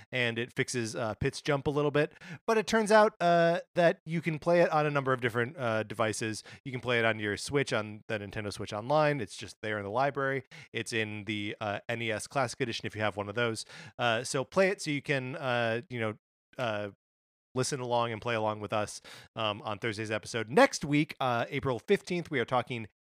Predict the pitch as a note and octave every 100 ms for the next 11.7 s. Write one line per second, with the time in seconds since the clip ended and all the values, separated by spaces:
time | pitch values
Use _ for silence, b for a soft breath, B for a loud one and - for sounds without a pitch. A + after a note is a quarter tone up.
0 | _ - A3+ G#3 F#3+ A3 G3 F3 - C3+
1 | A#2 A#2 B2 F3 - - - - C#3+ A#2+
2 | B2+ C#3+ E3+ - F#3+ F#3 - A#2+ A2 C#3+
3 | E3 E3 F3 F3 - B B B2+ B2 A#2
4 | F3 C#3+ C3+ A#2 C#3+ B2 - B2 A#2 A#2+
5 | G#2+ G#2 - A2 A2 G2+ - D4+ F4 -
6 | B3+ G3 G3 F#3+ D3+ C3+ C3 B2+ _ _
7 | _ D3 B2+ C#3 C#3+ B2+ A#2+ G#2 - -
8 | _ _ - C3 G#2+ D3+ D#3+ D#3 D3 C#3+
9 | B2 D3+ B2 B2 G#2+ A#2+ A2+ G#2+ G#2 -
10 | _ _ A#2+ A2+ G#2+ G#2 G#2+ A#2 A2 A2
11 | B2+ B2 A#2+ A#2+ A#2+ A#2+ A#2+